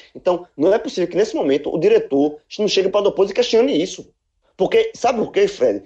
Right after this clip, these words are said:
Porque todo torcedor do Náutico, todo ele que esteja escutando aqui o telecast, que foi pro estádio, que tá conversando entre eles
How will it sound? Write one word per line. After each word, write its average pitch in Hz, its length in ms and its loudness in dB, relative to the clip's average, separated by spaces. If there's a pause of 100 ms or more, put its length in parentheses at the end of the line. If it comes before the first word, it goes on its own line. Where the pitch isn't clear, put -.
(140)
Porque - 200 -2
todo 220 580 2
torcedor 175 480 0
do 165 100 0
Náutico, 101 600 -2 (160)
todo 220 400 2
ele 117 200 0
que - 80 -16
esteja 160 400 -2 (140)
escutando - 480 -2
aqui - 220 -2
o 160 40 4
telecast, 123 580 0 (260)
que 156 100 -6
foi 190 200 0
pro 196 100 -10
estádio, 123 440 -2 (180)
que - 100 -8
tá 185 160 0
conversando 165 480 0
entre 151 280 0
eles 120 300 0